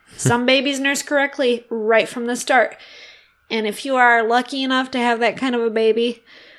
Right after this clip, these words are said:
Speaker 2: I'm a little jealous of you, because both my children had to be taught.
Speaker 1: <laughs>
Speaker 2: But after the first six weeks, it does get easier. Babies get a lot better at nursing. They're not nursing as often.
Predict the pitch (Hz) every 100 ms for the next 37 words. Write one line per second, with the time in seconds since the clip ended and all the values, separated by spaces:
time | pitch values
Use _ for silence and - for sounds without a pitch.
0 | _ _ - 190 185 202 226 220 202 170
1 | 175 - - - 185 _ _ _ _ _
2 | - 196 196 190 - - - 233 - 269
3 | 269 269 233 233 208 220 208 208 - -
4 | - - _ - 117 - 107 - _ _
5 | - _ _ _ _ - 220 294 - -
6 | - - - 262 311 311 359 349 - 285
7 | 269 - 254 240 - 214 - - - 226
8 | 226 240 240 - 233 - 220 180 196 -
9 | 190 214 226 226 - 220 214 220 226 202
10 | 208 233 254 285 294 277 233 277 269 302
11 | 294 302 269 - 233 240 240 233 214 240
12 | 233 254 220 - 226 226 226 - 214 208
13 | - 269 285